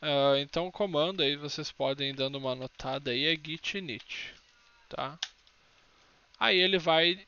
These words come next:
inicializar um repositório Git vazio, tá? Na pasta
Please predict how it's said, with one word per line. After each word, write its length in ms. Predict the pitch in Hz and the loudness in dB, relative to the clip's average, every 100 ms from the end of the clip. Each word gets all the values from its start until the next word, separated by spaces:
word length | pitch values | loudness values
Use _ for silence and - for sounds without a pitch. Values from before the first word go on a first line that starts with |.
| _ | _
inicializar 920 | 165 165 - 160 160 151 143 135 165 - | -6 -4 -2 -2 -2 -2 2 2 2 -6
um 60 | 165 | -4
repositório 840 | 156 156 156 160 - 147 151 160 147 | -4 0 -2 -2 6 8 8 4 0
Git 300 | 139 - 143 | -2 -2 0
vazio, 600 | 156 170 151 151 214 247 _ - | 2 2 2 0 -2 -8 _ 0
tá? 300 | 170 185 208 _ _ _ _ _ _ | 2 2 -2 _ _ _ _ _ _
Na 400 | 185 185 190 214 | -10 2 8 8
pasta 640 | - 180 170 185 - 208 | 8 8 8 8 0 -2